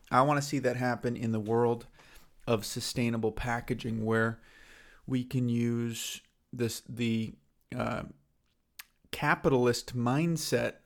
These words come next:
of, you know, free market, may the best man win. I wanna get that, that, that's what ultimately drives innovation. And I wanna get that into sustainable packaging.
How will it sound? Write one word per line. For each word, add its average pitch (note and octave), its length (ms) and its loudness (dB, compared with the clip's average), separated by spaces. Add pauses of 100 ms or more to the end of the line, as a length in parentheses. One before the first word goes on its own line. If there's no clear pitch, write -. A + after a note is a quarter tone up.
of, A2 480 -2 (760)
you A#2+ 100 -4
know, A2 180 -2 (160)
free C#3+ 340 2
market, B2 600 2 (720)
may C3 160 0
the A#2 100 2
best B2 380 2
man B2 340 2
win. A#2+ 440 0 (800)
I G#3 120 2
wanna G3+ 260 4
get D3+ 320 2
that, D#3 320 0
that, D#3 240 0
that's F3 240 2
what F#3 100 2
ultimately E3+ 480 0
drives C3+ 680 2
innovation. B2 880 0 (420)
And C3 140 0
I C3 60 2
wanna D3 240 2
get B2 400 0
that C3+ 360 2
into C#3+ 400 -2
sustainable B2 760 -2
packaging. - 720 -4